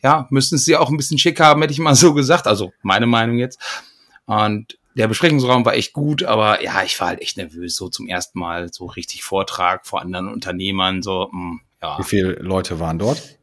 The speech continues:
Speaker 1: Naja. Äh, tatsächlich wenige, äh, das war, oder aktuell geht ja so mit Corona ein bisschen rund und deswegen hatten sich einige abgemeldet.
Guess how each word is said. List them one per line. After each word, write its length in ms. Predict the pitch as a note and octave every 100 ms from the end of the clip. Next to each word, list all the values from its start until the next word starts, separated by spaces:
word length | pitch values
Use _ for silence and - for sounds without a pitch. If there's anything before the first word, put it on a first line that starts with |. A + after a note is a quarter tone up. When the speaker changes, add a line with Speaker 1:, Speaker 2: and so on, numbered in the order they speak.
| -
Speaker 1:
Naja. 360 | - - - - - _ _ _ _ _ _ _ _ _ _ - - - - -
Äh, 160 | - C3+
tatsächlich 640 | C#3 D3+ D3+ D3 C#3 - - - - - - - -
wenige, 680 | A#2+ C#3 D#3+ D#3+ C3 A#2+ B2
äh, 640 | C3+ C3+ A#2 A#2+ A#2+ A#2+ A#2+
das 300 | A2+ G#2+ B2
war, 340 | A#2+ B2+ B2+
oder 280 | A#2+ G#2 -
aktuell 420 | - - B2 A#2+
geht 240 | A2+ A#2 B2+
ja 80 |
so 100 | A2+ A2+
mit 380 | A#2 B2+ A2+
Corona 380 | - G#2 A2+ C3
ein 80 | B2
bisschen 220 | B2+ C3+
rund 420 | G#2+ G#2 B2 D#3+
und 120 | C#3+ A2+
deswegen 280 | A2 B2
hatten 140 | B2 A#2+
sich 160 | A2+
einige 280 | - A#2 A#2
abgemeldet. 600 | A#2+ - C3+ C3+ C3+ C3+